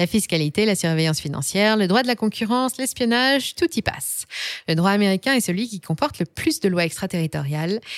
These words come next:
et la situation devient extrêmement problématique depuis qu'il les a transformées en armes économiques de premier choix. Dernièrement, en deux mille dix-huit, avec le Cloud Act,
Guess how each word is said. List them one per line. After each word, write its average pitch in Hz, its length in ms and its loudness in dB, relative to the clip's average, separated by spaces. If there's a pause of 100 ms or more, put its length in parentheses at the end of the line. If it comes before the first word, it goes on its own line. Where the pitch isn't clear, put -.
(160)
et - 80 0
la 185 80 4
situation - 420 0
devient 190 240 2
extrêmement 208 420 2
problématique 185 680 0
depuis 180 260 0
qu'il 180 160 0
les 160 100 4
a 156 100 2
transformées 160 460 2
en 165 140 2
armes 190 220 2
économiques 156 480 0
de - 60 -6
premier 151 340 0
choix. - 280 -8 (640)
Dernièrement, 160 440 0
en 185 40 0
deux 160 120 -2
mille 160 160 -2
dix-huit, 160 480 -4
avec 156 220 0
le 151 100 -2
Cloud 220 480 0
Act, - 360 -4